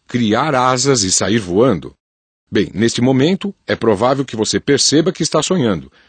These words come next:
e passa a ter o que os psicólogos chamam de sonho lúcido. Existem dados interessantes a respeito desse fenômeno.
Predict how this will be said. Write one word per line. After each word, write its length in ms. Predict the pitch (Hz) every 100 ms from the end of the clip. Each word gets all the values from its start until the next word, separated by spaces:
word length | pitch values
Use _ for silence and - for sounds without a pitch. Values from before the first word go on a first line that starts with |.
| _
e 100 | 233
passa 340 | - 113 -
a 20 | 170
ter 320 | 135 185 156
o 100 | 120
que 140 | -
os 100 | 143
psicólogos 880 | - 143 - 127 123 113 104 95 - -
chamam 400 | - 147 147 123
de 120 | 104
sonho 460 | - - 190 180
lúcido. 680 | 139 123 127 - - 71 64 - _ _ _ _ -
Existem 400 | 196 233 240 208
dados 360 | 180 165 143
interessantes 800 | 147 151 127 107 151 175 156 127
a 40 | 117
respeito 480 | 113 - 107 101
desse 240 | 110 113 117
fenômeno. 560 | - 107 90 69 64